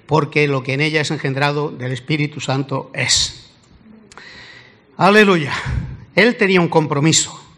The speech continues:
un compromiso que no quería romper. Y aun a pesar de las dificultades que, que, que se le habían apare-, eh, presentado, él dice que no quería infamarla.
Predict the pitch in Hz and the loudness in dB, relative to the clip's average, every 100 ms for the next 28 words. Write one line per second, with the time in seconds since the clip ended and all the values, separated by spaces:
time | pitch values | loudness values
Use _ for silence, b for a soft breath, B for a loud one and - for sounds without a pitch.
0 | _ b b b b b 202 226 214 185 | _ b b b b b 2 4 4 2
1 | 165 185 170 135 147 160 143 143 131 131 | 2 2 0 0 2 2 2 2 2 0
2 | 120 131 120 - - b b b b 151 | 0 0 -2 -8 -20 b b b b 2
3 | 165 185 170 147 151 - 208 233 170 156 | 4 6 4 2 0 2 4 2 0 0
4 | 147 135 139 151 147 131 208 185 165 165 | 0 0 -2 -2 -2 2 2 2 0 0
5 | 143 143 - - - 123 131 135 139 143 | 0 -2 -12 -20 -14 -8 -4 0 2 2
6 | 165 156 156 147 151 156 131 127 127 - | 2 2 0 -2 -4 -4 -4 -4 -6 -8
7 | - - 190 170 156 190 190 185 B B | -8 -2 0 0 2 2 2 -2 B B
8 | - 175 180 139 185 175 131 143 151 147 | 0 2 2 0 -2 -2 -2 -2 -2 -4
9 | 131 131 135 143 131 123 123 123 117 101 | -2 -4 -4 -4 -2 0 0 -2 -4 -12